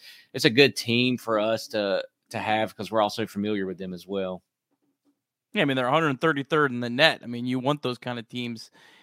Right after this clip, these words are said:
Speaker 2: i-, in your conference. They would be, they would fit right in with C U S A if they can continue at this level.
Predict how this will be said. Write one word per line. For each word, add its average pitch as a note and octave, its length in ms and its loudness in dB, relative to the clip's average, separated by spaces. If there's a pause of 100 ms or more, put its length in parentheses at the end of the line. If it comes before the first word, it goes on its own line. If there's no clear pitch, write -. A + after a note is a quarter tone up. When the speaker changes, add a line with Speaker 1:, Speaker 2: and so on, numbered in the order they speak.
(200)
Speaker 2:
i-, - 40 -2
in C3 320 2
your C3 140 2
conference. B2 480 0
They B2+ 160 0
would C#3 180 0
be, B2+ 400 -2
they B2+ 140 0
would B2 120 -2
fit - 220 -4
right B2+ 200 4
in C3 160 0
with B2 100 -6
C C3 160 -6
U B2+ 120 -2
S B2 140 -6
A C3+ 220 2
if C3 100 -4
they B2 160 -6
can A#2 120 -12
continue B2 440 -10
at A#2 80 -16
this A#2+ 200 -20
level. B2+ 360 -8